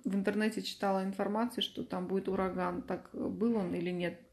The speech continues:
Вроде как туман, что-то было, но, но урагана вроде как такового не было. Потому что если было бы, мне бы муж написал бы обязательно. А, какой вес сейчас у деток? Понемногу приходит к норме.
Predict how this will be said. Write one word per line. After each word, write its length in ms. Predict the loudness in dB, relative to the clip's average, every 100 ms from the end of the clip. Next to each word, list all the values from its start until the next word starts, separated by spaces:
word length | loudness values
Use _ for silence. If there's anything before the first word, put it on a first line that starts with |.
| _ -6
Вроде 360 | 2 4 4
как 220 | 2 0
туман, 440 | 0 2 6 8 6
что-то 240 | 4 0
было, 280 | 2 4 4
но, 260 | 0 -4 -8 -18 -20 -20 -20 -6
но 120 | 0
урагана 420 | 2 4 8 8
вроде 220 | 10 6 4
как 160 | -4
такового 440 | -4 2 4 4 4
не 180 | 2
было. 160 | 2 0
Потому 220 | -2 -4
что 120 | -2
если 160 | -2 0
было 320 | 0 4 4
бы, 220 | 4 2 0 -14 -18 -2
мне 220 | 2 4
бы 120 | 4
муж 360 | 2 2 0 -8 -12 -20 -20 -20 _ _
написал 480 | -4 -2 -2 0 2
бы 120 | 2
обязательно. 640 | 0 -2 -4 -4 -6 -16 -18 _ _ _ _ _ _ _ _ _ _ _ _ _ _ _ _ -20 -20 -20 -20 -20 -20 -20 -20 -10
А, 280 | -4 -2 -2
какой 340 | -4 4 8
вес 260 | 8 8 4
сейчас 360 | 0 0 0 0
у 40 |
деток? 380 | 2 2 2 -2
Понемногу 520 | -2 0 0 0 0
приходит 500 | -2 -2 2 2 2
к 80 | -4
норме. 440 | -2 0 0 -2